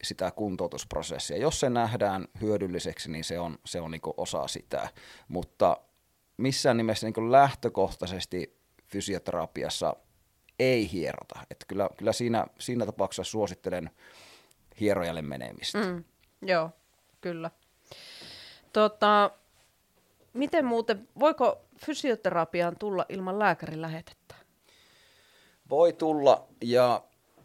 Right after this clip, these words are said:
Speaker 1: tässähän on oikeastaan nytten vuoden vaihteessa tullut vielä,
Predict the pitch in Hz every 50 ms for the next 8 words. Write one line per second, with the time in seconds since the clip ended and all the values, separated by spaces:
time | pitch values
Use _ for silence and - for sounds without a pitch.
0 | - - - - - - 123 - - 175 180 175 160 147 147 143 - - _ _
1 | _ 131 131 127 131 - - 139 135 139 139 139 - - - 139 127 123 123 -
2 | - 123 127 143 143 139 131 123 110 101 104 120 120 113 107 98 - 104 95 -
3 | 98 - - 101 92 92 95 87 95 101 98 98 98 92